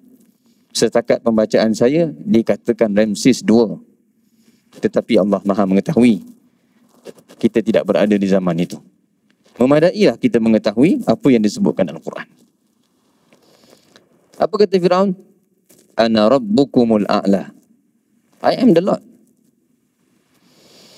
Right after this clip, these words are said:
Tetapi apabila Allah merakamkan situasi Fir'aun yang mengaku Tuhan,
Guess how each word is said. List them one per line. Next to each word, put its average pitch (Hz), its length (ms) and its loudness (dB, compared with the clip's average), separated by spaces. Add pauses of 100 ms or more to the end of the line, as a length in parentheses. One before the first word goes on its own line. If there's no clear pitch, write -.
(1400)
Tetapi 123 400 0
apabila 117 460 0
Allah 110 240 0
merakamkan 123 720 0
situasi 151 720 2
Fir'aun 165 540 2
yang 156 180 4
mengaku 165 400 2
Tuhan, 170 640 0